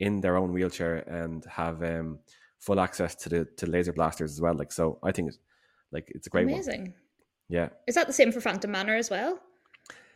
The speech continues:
Speaker 1: Um, I do think so. Um, do you know the way in your own Phantom Manor, and pretty much every time you're told that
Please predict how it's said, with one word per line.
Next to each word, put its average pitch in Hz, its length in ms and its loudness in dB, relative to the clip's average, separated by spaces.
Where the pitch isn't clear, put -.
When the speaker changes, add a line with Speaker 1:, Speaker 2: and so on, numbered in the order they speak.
Speaker 1:
Um, 143 320 2
I 139 80 2
do 185 160 2
think 180 240 0
so. 85 400 0
Um, 98 440 -2
do - 100 -2
you 131 60 6
know 147 40 6
the 160 80 2
way 143 140 6
in 123 340 2
your 113 140 6
own 104 60 6
Phantom 95 300 2
Manor, 92 280 4
and 87 360 0
pretty 113 140 4
much 113 180 6
every 101 160 2
time 87 340 2
you're 82 140 0
told 85 300 4
that 85 200 2